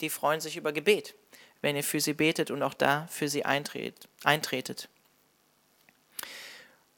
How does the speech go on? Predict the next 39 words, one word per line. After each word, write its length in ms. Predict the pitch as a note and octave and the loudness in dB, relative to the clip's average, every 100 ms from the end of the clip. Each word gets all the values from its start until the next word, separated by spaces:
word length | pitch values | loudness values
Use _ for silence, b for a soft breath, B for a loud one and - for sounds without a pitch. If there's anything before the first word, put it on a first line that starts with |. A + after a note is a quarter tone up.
| _ _ - | _ _ 4
Der 100 | D3 | 12
Leib 480 | D#3 B3 - - | 12 12 10 -2
gehört 220 | F#3 E3+ - | 0 0 0
zusammen 440 | D#3 C#3 C#3+ B3+ - - _ _ _ b b - | 2 6 6 4 -4 -20 _ _ _ b b -8
und 140 | D#3 | -4
jedes 300 | D#3+ F3+ - | -2 2 0
Glied 300 | - E3+ G3 | 4 2 2
ist 160 | D#3+ - | 0 0
für 120 | D#3 | 2
das 160 | D#3 | 0
andere 300 | - D3 D#3+ | 2 0 0
da. 220 | C#3 A#2+ - _ | -4 -6 -10 _
Das 200 | C#3+ - | -2 2
lernen 220 | D3 D#3 | 4 6
wir 100 | D#3 | 4
schon 200 | - D3 | 2 -2
hier 220 | C#3+ D3+ | -2 0
aus 120 | C#3+ - | 0 0
dem, 320 | D3 C#3+ C#3+ | 0 -2 -6
was 140 | C#3 - | -8 0
Paulus 340 | C3+ C3+ C3+ | 4 4 2
am 120 | A#2+ | -2
Ende 340 | C#3 C#3 C#3 C#3 b b b | -4 -2 -2 -4 b b b
auch 160 | C3 C3+ | -4 -2
nochmal 180 | C#3+ C3+ | -4 2
schreibt. 560 | - A#2+ B2 - - - _ b b b b - | 4 4 0 -4 -14 -14 _ b b b b -12
Und 120 | C3+ | 8
Paulus, 520 | D#3 G3 D4+ - - - | 12 12 12 4 2 -2
obwohl 320 | D#3 F3 G#3 | 2 8 10
er 220 | G3+ E3+ - | 10 8 -4
so 220 | F3+ E3+ F#3 | -6 -2 2
viel 300 | G3+ F#3+ F3+ | 6 4 4
den 160 | F3 | 2
Ephesern 380 | E3 G3 F#3+ F3+ | 2 4 4 4
zu 120 | - | 2
sagen 440 | D3+ E3 G#3+ F#3+ D#3 | 6 8 8 4 -2
hat 180 | F3 | -2
und 140 | - D#3 | -2 -4
uns 300 | D#3+ - | -2 -2